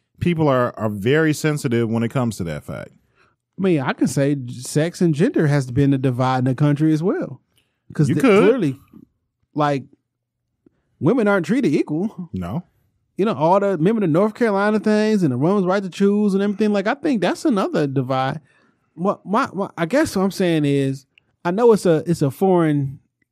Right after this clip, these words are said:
Speaker 2: concept for us now, just as if twenty years ago you say, "I'm a,"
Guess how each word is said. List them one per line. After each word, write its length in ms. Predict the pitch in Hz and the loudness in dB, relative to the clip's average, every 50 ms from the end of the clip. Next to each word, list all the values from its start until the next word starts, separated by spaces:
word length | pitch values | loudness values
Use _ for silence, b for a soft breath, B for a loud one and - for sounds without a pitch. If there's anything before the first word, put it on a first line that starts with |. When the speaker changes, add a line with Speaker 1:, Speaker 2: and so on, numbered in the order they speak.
| _ _ - | _ _ -6
Speaker 2:
concept 540 | - 156 170 170 160 147 - 180 156 139 - | -2 0 0 2 0 0 0 -2 -2 0 0
for 200 | - 151 147 139 | 0 2 2 2
us 100 | 127 110 | 2 0
now, 460 | 135 151 165 151 127 127 139 156 - - - | 0 0 0 0 -2 -2 -4 -6 -6 -8 -6
just 280 | 127 120 160 165 - - | 0 0 0 0 2 0
as 420 | 147 147 139 139 147 151 147 - - _ _ _ _ _ _ _ | 0 0 2 0 0 -2 -4 -8 -16 _ _ _ _ _ _ _
if 140 | - 147 139 | -4 -2 -2
twenty 260 | - - 202 202 185 | 0 2 2 2 4
years 320 | 170 175 220 254 247 196 160 | 2 2 2 2 0 0 0
ago 200 | 165 151 160 156 | 0 0 2 2
you 160 | 156 160 180 | 2 2 0
say, 300 | 180 - 180 165 160 151 - - _ _ _ _ - | 0 2 2 2 2 0 -2 -8 _ _ _ _ -4
"I'm 140 | 151 160 156 | -2 -2 -2
a," 80 | - | -4